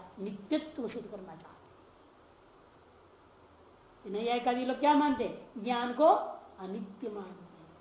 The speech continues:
क्षणिक मानते हैं। इसलिए इसकी विपरीत सबसे पहले सिद्ध करना पड़ेगा, ज्ञान नित्य। और दूसरा ज्ञान में शायद अनेक नहीं, ज्ञान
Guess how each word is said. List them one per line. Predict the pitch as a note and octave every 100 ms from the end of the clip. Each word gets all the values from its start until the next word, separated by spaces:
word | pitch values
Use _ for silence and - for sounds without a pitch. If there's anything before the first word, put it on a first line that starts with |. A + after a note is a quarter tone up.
| - -
क्षणिक | - - C4+ D#4+
मानते | C#4+ A#3+ - - - - - - - - - - - - - - - - -
हैं। | - A#3
इसलिए | C#4 C#4+
इसकी | C#4 C4
विपरीत | B3 F4 F4
सबसे | D#4 D#4
पहले | D#4
सिद्ध | C#4+ C#4+
करना | C#4 C#4
पड़ेगा, | C#4 B3+ A#3 - - - F#3
ज्ञान | G3+ A3+ B3 B3+ B3+ - - -
नित्य। | F#3+ G3+ A3 - - - - - - - - - - - - - - - - - - - -
और | F3+ F#3+
दूसरा | A3+ A#3+ C4+ D4+ D4+ - - A#3
ज्ञान | C4 C#4+
में | D4
शायद | D4 D4 D#4 D#4 D4+
अनेक | C#4 B3+ D#4 E4
नहीं, | E4+ F4+ D#4 - - - - - - - - -
ज्ञान | G3 A3 A#3 A3+